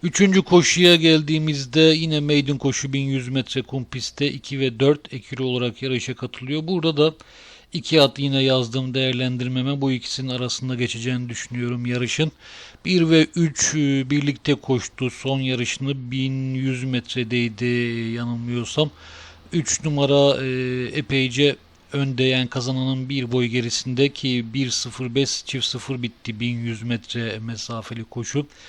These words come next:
Fena bir derece değil. Bugün için de kazanmaya yakındır üç numaralı Dreaming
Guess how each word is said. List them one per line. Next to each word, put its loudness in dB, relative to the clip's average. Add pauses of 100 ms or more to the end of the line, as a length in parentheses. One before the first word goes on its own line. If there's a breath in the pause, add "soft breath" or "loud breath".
(260 loud breath)
Fena -2
bir -4
derece 4 (300)
değil. 4 (380 soft breath)
Bugün -2
için -2
de 4
kazanmaya -2
yakındır 0
üç -10
numaralı -6
Dreaming -2